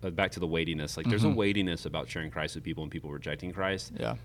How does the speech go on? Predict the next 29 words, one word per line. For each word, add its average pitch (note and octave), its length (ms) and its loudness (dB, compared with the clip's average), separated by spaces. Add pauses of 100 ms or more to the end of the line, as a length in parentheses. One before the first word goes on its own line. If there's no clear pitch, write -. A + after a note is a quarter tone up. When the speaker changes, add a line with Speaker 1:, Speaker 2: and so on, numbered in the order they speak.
(140)
Speaker 1:
But F2+ 300 2
I F#2 80 -2
think C3+ 220 0
for G#2 140 0
a E2+ 40 0
Christian, D2+ 580 -4
if - 160 -12
we're E2 60 -4
gonna F#2 240 0
be F#2 100 -2
faithful, D2 540 -2
we C#2+ 80 -8
have - 360 -4
to E2 80 -4
get D#2 220 -8
comfortable G#2 720 -2
Speaker 2:
Yeah. G#2+ 260 2
Speaker 1:
being E2+ 220 -2
uncomfortable. - 640 -10 (200)
Speaker 2:
Yeah, B2 180 12
Speaker 1:
That's G2 120 8
kind F#2+ 160 6
Speaker 2:
that's - 140 6
Speaker 1:
of A2+ 60 2
Speaker 2:
awesome. G#2 340 4
Speaker 1:
a G#2 40 2
Speaker 2:
That's G2+ 140 2
Speaker 1:
cliche, E2+ 580 0
but D2 260 -6